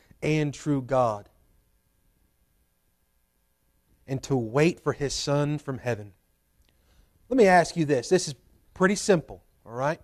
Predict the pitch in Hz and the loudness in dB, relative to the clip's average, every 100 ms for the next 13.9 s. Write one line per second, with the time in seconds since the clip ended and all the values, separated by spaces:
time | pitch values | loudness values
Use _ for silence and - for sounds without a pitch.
0 | - 135 165 202 202 - 185 - 123 117 | -6 -6 -2 2 2 2 0 -2 -16 -20
1 | 101 _ _ - _ _ _ _ 196 294 | -20 _ _ -20 _ _ _ _ 0 4
2 | 294 190 185 151 160 160 160 170 - - | 6 8 6 6 4 2 0 -4 -8 -6
3 | 156 151 135 - _ _ _ _ - 156 | -2 -2 -4 -12 _ _ _ _ -4 -4
4 | 139 139 - 151 196 - _ _ _ _ | -4 -8 -2 0 0 -6 _ _ _ _
5 | _ _ _ _ _ _ _ _ _ _ | _ _ _ _ _ _ _ _ _ _
6 | _ _ _ _ _ _ _ _ _ _ | _ _ _ _ _ _ _ _ _ _
7 | _ - 196 254 311 370 - - 123 170 | _ 0 2 2 0 0 -6 -16 -2 0
8 | 247 190 233 196 240 320 - 220 277 - | 2 2 4 4 6 6 6 6 6 2
9 | - - - - 294 294 339 381 320 147 | -4 -4 -4 6 8 10 10 10 8 4
10 | - _ _ _ _ _ _ _ _ _ | -2 _ _ _ _ _ _ _ _ _
11 | _ _ _ _ _ _ _ 226 269 294 | _ _ _ _ _ _ _ 8 8 8
12 | - - 269 269 269 269 220 170 220 220 | 2 4 6 8 4 2 0 4 6 6
13 | 214 208 - _ _ _ 170 180 - | 4 2 -6 _ _ _ 4 4 4